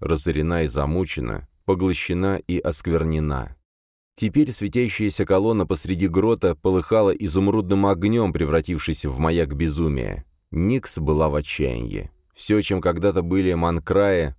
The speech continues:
отважные стражи этих земель, было разорвано в клочья, а их память, бережно хранимая на протяжении тысячелетий,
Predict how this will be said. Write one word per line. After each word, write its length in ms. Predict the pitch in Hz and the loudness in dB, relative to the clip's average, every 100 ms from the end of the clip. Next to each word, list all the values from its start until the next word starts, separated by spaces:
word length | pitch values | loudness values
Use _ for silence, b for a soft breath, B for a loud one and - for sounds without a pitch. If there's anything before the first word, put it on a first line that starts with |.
| _ | _
отважные 540 | 87 104 143 104 87 | -4 0 0 2 -2
стражи 380 | - 110 113 92 | -2 0 2 0
этих 200 | 85 78 | -2 -2
земель, 480 | 67 85 107 104 73 _ - | -2 0 0 0 -4 _ -6
было 380 | 78 113 101 | 0 2 4
разорвано 560 | 95 85 107 101 95 98 | 2 2 2 2 0 -2
в 80 | - | -2
клочья, 680 | 107 110 90 - 60 50 - _ _ _ _ _ _ | 0 2 0 -2 -4 -4 -6 _ _ _ _ _ _
а 120 | 73 | -2
их 200 | 73 - | -2 -2
память, 420 | - 98 87 73 | 0 0 0 -4
бережно 380 | 64 87 78 78 | -2 -2 0 -2
хранимая 580 | 76 78 85 95 87 82 | -2 0 0 0 0 0
на 80 | 78 | -2
протяжении 500 | 80 85 78 92 87 | -2 -2 0 0 -2
тысячелетий, 840 | 76 76 - 85 101 95 87 71 | -4 -6 -4 0 0 0 -4 -8